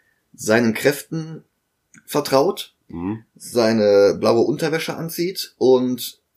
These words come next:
Speaker 1: rausrennt und lernt zu fliegen.
Speaker 2: Was eine coole Szene ist.
Speaker 1: Es ist eine sehr coole Szene. Cavill ist unglaublich sympathisch. Cavill lacht und
Speaker 2: Hat keine Schnäuzer, also alles richtig gemacht.
Speaker 1: Ja.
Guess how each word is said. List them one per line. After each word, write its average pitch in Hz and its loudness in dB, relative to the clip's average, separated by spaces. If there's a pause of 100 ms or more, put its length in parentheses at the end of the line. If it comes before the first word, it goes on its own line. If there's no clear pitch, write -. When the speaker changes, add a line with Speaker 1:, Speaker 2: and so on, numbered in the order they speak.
(100)
Speaker 1:
rausrennt 120 2
und 110 0
lernt 107 0
zu 104 -12
fliegen. 90 -10 (880)
Speaker 2:
Was 104 0
eine 127 0
coole 147 0
Szene 131 0 (100)
ist. 147 -4
Speaker 1:
Es 110 0
ist 110 -2
eine 104 2
sehr 120 0
coole 139 -4
Szene. 131 0
Cavill 135 2
ist - -2
unglaublich 139 0
sympathisch. 123 -4 (440)
Cavill 131 2
lacht - -2 (520)
und 123 2
Speaker 2:
Hat 95 -2
keine 90 0
Schnäuzer, 107 -2 (100)
also 92 -2
alles 92 -6
richtig 107 -6
gemacht. 113 -2
Speaker 1:
Ja. 107 0